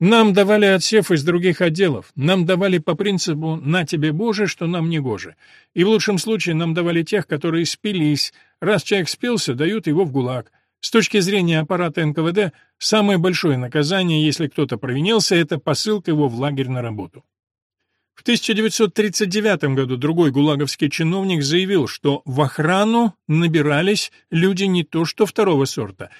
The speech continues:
а последнего, четвёртого сорта. В тысяча девятьсот сорок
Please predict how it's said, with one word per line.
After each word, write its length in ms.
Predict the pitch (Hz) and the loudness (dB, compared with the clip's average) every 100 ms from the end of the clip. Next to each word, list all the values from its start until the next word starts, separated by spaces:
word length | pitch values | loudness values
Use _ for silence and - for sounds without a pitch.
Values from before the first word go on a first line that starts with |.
| _ | _
а 120 | 143 | -6
последнего, 720 | 139 170 - 190 233 131 120 120 | -2 0 0 -2 -2 -2 -4 -2
четвёртого 640 | 160 - 170 190 151 135 | -2 2 2 2 2 0
сорта. 480 | 123 131 110 113 107 _ _ _ _ _ _ _ _ _ _ | 0 -2 -4 -8 -10 _ _ _ _ _ _ _ _ _ _
В 100 | - | -4
тысяча 400 | 254 233 226 233 | 0 0 0 0
девятьсот 500 | 202 214 208 233 214 | 0 0 0 0 0
сорок 380 | - 208 196 | 2 2 2